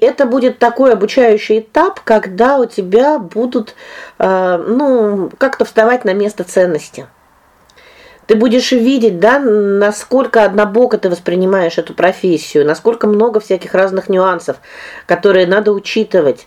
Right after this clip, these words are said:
тебе как, м, тебе как практику.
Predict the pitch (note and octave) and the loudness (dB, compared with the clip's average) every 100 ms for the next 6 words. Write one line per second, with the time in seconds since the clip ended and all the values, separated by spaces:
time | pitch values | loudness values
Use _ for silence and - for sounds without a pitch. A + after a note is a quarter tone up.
0 | - - - - F#3+ D#3 G#3 B3+ B3+ G#3 | -20 -20 -20 -8 -6 -2 0 0 0 2
1 | G#3 G#3+ - G3 F#3 F3 E3 D#3+ D#3 D#3 | 2 2 -2 -4 -2 0 0 0 0 -2
2 | - - F3+ A#3 G#3+ - G#3+ G#3 G3 - | -6 -6 0 2 0 0 2 2 0 -6
3 | - - B2 | -10 -8 -8